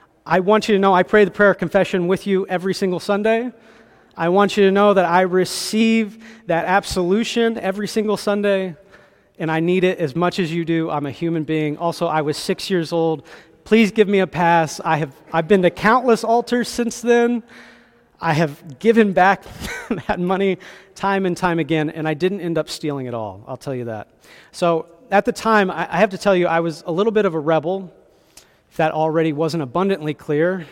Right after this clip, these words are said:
'cause I told you I stole from an offering plate. Um, but I, I refused to wear dress pants or jeans when I was a kid that small. And I can't tell you why. I, I think probably because they were uncomfortable, but I only wore sweatpants, like, exclusively sweatpants,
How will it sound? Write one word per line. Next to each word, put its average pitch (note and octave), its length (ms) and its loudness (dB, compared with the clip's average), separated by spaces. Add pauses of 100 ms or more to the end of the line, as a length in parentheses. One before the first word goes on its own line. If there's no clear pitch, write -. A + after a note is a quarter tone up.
(140)
'cause - 120 -18
I C3 80 -8
told C3 240 -10
you C3+ 80 -6
I B2+ 60 -6
stole D3+ 300 -8
from D3+ 160 -10
an D3+ 60 -6
offering D#3 360 -6
plate. A#2 300 -10 (600)
Um, D#3 460 -2
but E3+ 120 -2
I, G#3 340 4
I F3 140 -2
refused G#3 380 0
to B3 60 -2
wear F#3+ 160 4
dress F#3+ 280 2
pants F#3+ 440 -4
or D#3+ 160 -4
jeans C#3+ 540 -4
when C#3+ 120 -6
I C#3+ 80 -4
was C#3 100 -8
a B2+ 60 -12
kid D3 260 -8
that B2+ 160 -8
small. A2+ 400 -14 (380)
And D#3+ 100 -6
I E3 40 -4
can't A3+ 220 0
tell G#3 180 2
you F3+ 140 -2
why. E3 380 2
I, E3 100 -4
I D3+ 80 -8
think F3+ 240 -6
probably E3 440 -4
because C#3+ 260 -4
they D3 100 -2
were C3+ 100 -6
uncomfortable, C#3+ 760 -8 (260)
but D3+ 80 -8
I E3 180 2
only G#3+ 280 4
wore F#3 180 2
sweatpants, C#3 720 -6
like, C3 200 -12
exclusively G3 680 -4
sweatpants, D#3 540 -6